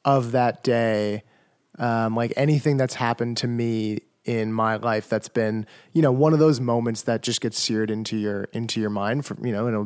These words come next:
be there forever in some way or another. You think about those, like,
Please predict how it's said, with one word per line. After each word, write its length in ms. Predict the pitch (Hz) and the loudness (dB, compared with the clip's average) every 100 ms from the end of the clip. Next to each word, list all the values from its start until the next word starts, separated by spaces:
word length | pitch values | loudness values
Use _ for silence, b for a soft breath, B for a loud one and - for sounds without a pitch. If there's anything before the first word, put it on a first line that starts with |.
| 107 | -2
be 40 | 107 | 0
there 160 | 104 | 0
forever 520 | - 101 95 110 165 - B B B B | -2 -2 0 0 -2 -4 B B B B
in 180 | 120 117 | -4 -2
some 220 | 123 117 | -2 0
way 160 | 117 117 | 2 2
or 80 | 117 | 0
another. 340 | 113 113 151 | 0 0 0
You 140 | 143 | 0
think 260 | 117 127 123 | -2 -2 -2
about 260 | 131 131 123 | 2 2 2
those, 320 | 117 110 104 | 2 2 0
like, 300 | 107 104 | -2 -2